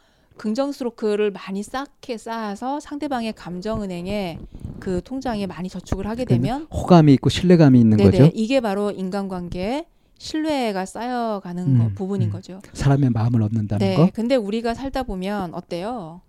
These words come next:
Speaker 1: 저축만 하는 게 아니라 어느 순간에는
Speaker 2: 마이너스도
Speaker 1: 인출하게도
Speaker 2: 있죠,
Speaker 1: 돼요.
Speaker 2: 가끔. 네.
Speaker 1: 나는 방기현이라고 하는 내 통장에 긍정 스트로크를 많이 쌓아놨단 말이에요.
Speaker 2: 음.
Speaker 1: 그런데 어디 자리 가는데 "방기현이 말이야?" 그러면 이때 그러면 "아,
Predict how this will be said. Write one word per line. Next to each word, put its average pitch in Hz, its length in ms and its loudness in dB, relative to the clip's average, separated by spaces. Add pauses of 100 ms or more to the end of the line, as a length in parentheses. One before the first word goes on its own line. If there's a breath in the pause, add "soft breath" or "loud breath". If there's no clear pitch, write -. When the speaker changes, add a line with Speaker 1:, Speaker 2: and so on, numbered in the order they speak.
(920)
Speaker 1:
저축만 285 480 -8
하는 233 180 -4
게 208 80 -6
아니라 196 420 -4
어느 190 240 -6
순간에는 180 480 -6
Speaker 2:
마이너스도 120 460 6
Speaker 1:
인출하게도 180 260 4
Speaker 2:
있죠, 127 140 8
Speaker 1:
돼요. - 260 0
Speaker 2:
가끔. 92 220 -2
네. 107 200 4 (380 soft breath)
Speaker 1:
나는 269 440 0
방기현이라고 208 1040 -2
하는 190 140 -2
내 196 100 -2
통장에 220 680 -6
긍정 190 280 -8
스트로크를 175 320 -10
많이 175 180 -16
쌓아놨단 247 460 -10
말이에요. 180 320 -12 (180)
Speaker 2:
음. 117 220 2 (540 soft breath)
Speaker 1:
그런데 247 280 0
어디 214 420 2
자리 196 220 -4
가는데 190 420 -6 (280 loud breath)
"방기현이 202 440 -6
말이야?" 196 280 -8
그러면 190 400 -6
이때 202 300 -6
그러면 185 300 -6
"아, - 120 -14